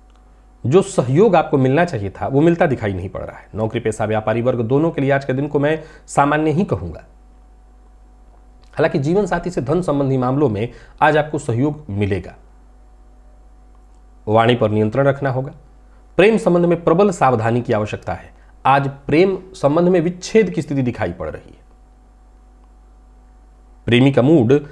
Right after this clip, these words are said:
आज कुछ ठीक नहीं दिख रहा। और विद्यार्थियों की बात करूं तो सफलता के लिए और अधिक आपको प्रयत्न करना होगा। स्वास्थ्य के दृष्टिकोण से देखें तो मानसिक अशांति, बेचैनी, जो लोग डिप्रेशन के शिकार हैं, वो अपने स्वास्थ्य का विशेष ख्याल रखें। लकी अंक दो,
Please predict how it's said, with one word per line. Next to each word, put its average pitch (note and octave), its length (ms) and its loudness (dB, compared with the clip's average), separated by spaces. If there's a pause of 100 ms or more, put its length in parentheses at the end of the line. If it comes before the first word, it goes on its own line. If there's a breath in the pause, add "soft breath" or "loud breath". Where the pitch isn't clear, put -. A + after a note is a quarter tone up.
(160 loud breath)
आज C#3+ 160 4
कुछ D#3 240 -4
ठीक G#3+ 160 0
नहीं D3 140 0
दिख C#3 160 -4
रहा। F2 320 -10
और C3+ 100 2
विद्यार्थियों D#3+ 540 2
की D3 100 -2
बात C3+ 200 2
करूं A#2 220 0 (300 loud breath)
तो D#3 60 -2
सफलता D3 420 0
के D#3+ 140 -4
लिए D#3+ 200 -2
और F3+ 320 2
अधिक C#3 340 0
आपको C3 340 2
प्रयत्न C#3 360 -2
करना G2 260 -6
होगा। E2+ 280 -14 (1300)
स्वास्थ्य C#3+ 280 0
के C3 60 0
दृष्टिकोण C3 400 -2
से C#3+ 120 -2
देखें D3 340 0 (400 loud breath)
तो A2+ 140 6
मानसिक D3+ 460 0
अशांति, D3+ 380 0
बेचैनी, D3 340 0
जो D#3+ 100 0
लोग D3+ 160 0
डिप्रेशन F3 420 0
के F3 140 0
शिकार D#3 340 0
हैं, D3+ 80 0
वो D#3 160 2
अपने E3+ 200 0
स्वास्थ्य D3+ 320 -2
का D3 80 2
विशेष C3 280 -6
ख्याल D#3 140 0
रखें। E3 180 -2
लकी C#3+ 180 -4
अंक D3 180 -4
दो, F3+ 300 2